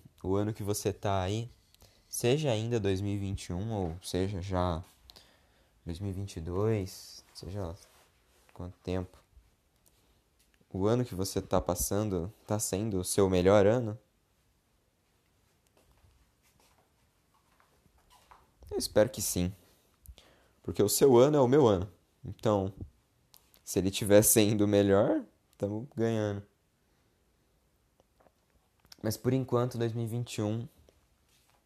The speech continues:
não tem sido meu melhor ano. Não tem sido meu pior ano.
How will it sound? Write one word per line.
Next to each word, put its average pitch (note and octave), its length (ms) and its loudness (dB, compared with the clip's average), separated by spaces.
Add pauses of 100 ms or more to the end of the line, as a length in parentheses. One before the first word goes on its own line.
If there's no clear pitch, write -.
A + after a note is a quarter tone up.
(340)
não G#2+ 240 -4 (100)
tem A#2 160 -2
sido G2+ 300 -2
meu G2+ 100 2
melhor G2 300 4
ano. F2 260 0 (1600)
Não G2+ 280 6
tem C#3 180 2
sido A#2+ 260 4
meu B2 100 6
pior C3+ 300 6
ano. G#2 300 8